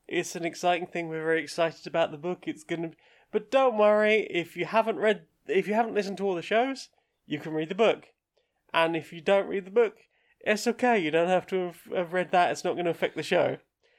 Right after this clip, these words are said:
And then they have an episode which is very clearly set immediately after the events of the book. And it spends the entire episode going, "We all know the thing that happened, right? We all know the thing." And it wraps up this and this and this and this and this and this and this.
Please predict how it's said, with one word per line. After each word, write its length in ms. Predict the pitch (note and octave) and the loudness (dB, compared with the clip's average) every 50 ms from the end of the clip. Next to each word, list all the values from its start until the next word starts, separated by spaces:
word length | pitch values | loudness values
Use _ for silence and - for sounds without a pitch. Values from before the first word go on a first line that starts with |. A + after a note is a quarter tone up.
| _ _ _ _ _ | _ _ _ _ _
And 180 | D#3 E3+ E3+ F#3+ | 0 2 4 4
then 160 | B3 D4 D#4 | 4 4 4
they 120 | E4+ F4+ | 4 2
have 260 | D#4 C4 C4+ C#4+ C4 A#3 | 4 4 4 4 4 4
an 100 | A#3 A3 | 4 2
episode 480 | A#3 A3+ - F#3+ - - F#3+ E3 D3 | 2 2 -2 -6 -2 2 2 2 2
which 180 | D3 D#3 - - | 0 -4 -6 -6
is 120 | F3 D#3 | -8 -4
very 320 | D#3+ D#3 G#3+ A#3 B3+ C4 A#3+ | 0 2 4 4 4 2 0
clearly 420 | - - A3+ G#3 G3 G3 F#3 F3+ | -2 -2 0 2 2 2 0 -4
set 320 | - - - F3+ - - - | -4 0 0 0 0 0 -2
immediately 760 | D#3+ D3+ D3+ E3+ F#3 F#3+ F3+ - G3 F3+ - - F3 F#3 - | -4 -6 -4 -2 -4 -4 -4 -2 -2 -4 -2 0 -2 -2 0
after 680 | - E3 D#3+ D#3 C#3+ - - - D#3+ D#3 D#3 D#3 D3+ - _ _ _ _ _ _ _ _ | 2 2 2 2 2 0 0 0 2 2 2 0 -2 -6 _ _ _ _ _ _ _ _
the 100 | - E3+ | -2 0
events 320 | E3 D3 D#3+ D#3 D3+ - - | 0 2 0 0 -2 -4 -10
of 120 | C#3+ C3 | -10 -8
the 80 | - E3 | -8 -4
book. 360 | D#3+ D#3 C3 A#2+ - - - - _ _ _ _ _ _ _ _ _ _ _ _ - | 0 0 0 0 0 -4 -12 -20 _ _ _ _ _ _ _ _ _ _ _ _ -4
And 160 | E3+ E3+ E3 | -2 0 0
it 140 | D#3 - - | -2 -4 -6
spends 400 | - - G3 F3+ F3+ F3+ F3 - | -6 -4 -4 -4 -4 -4 -6 -4
the 160 | - F#3 F3+ | -2 0 0
entire 560 | F#3 F#3+ - - - A3+ A#3+ B3 A#3+ A#3 A3 | -2 -2 -4 -2 0 2 4 6 6 6 6
episode 420 | A3+ A3+ G3 - - F#3+ E3+ D3 | 4 2 -2 -2 0 0 0 2
going, 320 | D3 E3+ D#3 D3+ D3 C#3 - - | 2 4 4 4 4 2 0 0
"We 200 | - D3 D3+ D3+ | 2 4 4 6
all 180 | D#3 D#3+ D#3+ | 6 4 4
know 220 | E3+ F3+ F3+ F#3 F3+ | 4 4 4 4 4
the 100 | F#3 F#3 | 2 2
thing 240 | A3+ A#3+ C4+ C4 A3+ | 4 4 4 4 4
that 80 | G3+ | 4
happened, 340 | E3 E3+ E3 D#3 D3+ E3+ D#3 | 6 6 4 4 2 0 0
right? 400 | E3+ F3+ F#3 F#3+ G3+ G#3+ A3 - - _ - - - | 4 6 6 6 6 4 2 -2 -8 _ -20 -12 -4
We 220 | - C4 D4 C#4 | 0 2 4 6
all 120 | B3+ A3+ | 6 6
know 200 | G3+ F#3 E3 D#3+ | 6 6 4 4
the 100 | - C#4+ | 4 2
thing." 500 | - - - D#3+ D#3 D#3+ E3 E3+ F3 F3+ - _ _ _ _ _ _ _ _ _ _ - | -2 0 2 4 4 4 4 2 -2 -4 -8 _ _ _ _ _ _ _ _ _ _ -2
And 140 | F3 E3 | 2 2
it 80 | D#3+ D#3+ | 4 4
wraps 340 | D#3 D#3+ D3 D#3+ - - - | 4 4 2 2 0 0 0
up 180 | D3+ C3+ - | 0 0 2
this 280 | G#3+ C4 C#4+ C4+ - - | 2 2 4 2 2 0
and 180 | F3 D3 D3+ E3 | 0 0 2 2
this 280 | F3+ F#3 F#3 - - | 2 2 2 -2 -6
and 160 | - - B2+ | -10 -4 0
this 240 | C#3 D3+ D3+ D3 - | 0 0 0 0 -2
and 180 | C#3+ C3 B2+ B2+ | -4 -4 -2 0
this 240 | B2+ B2+ A#2+ - - | -2 -2 -2 -4 -8
and 180 | - - D3 | -8 -4 0
this 260 | F3 G#3 G#3+ A3 - | 0 0 0 0 -4
and 120 | C3+ B2+ B2 | -8 -6 -4
this 220 | A#2+ A#2+ A#2+ - - | -6 -6 -6 -10 -6
and 100 | B2+ C#3+ | -2 0
this. 400 | E3+ F#3 F3+ D#3+ - - - | 2 2 2 0 -4 -8 -16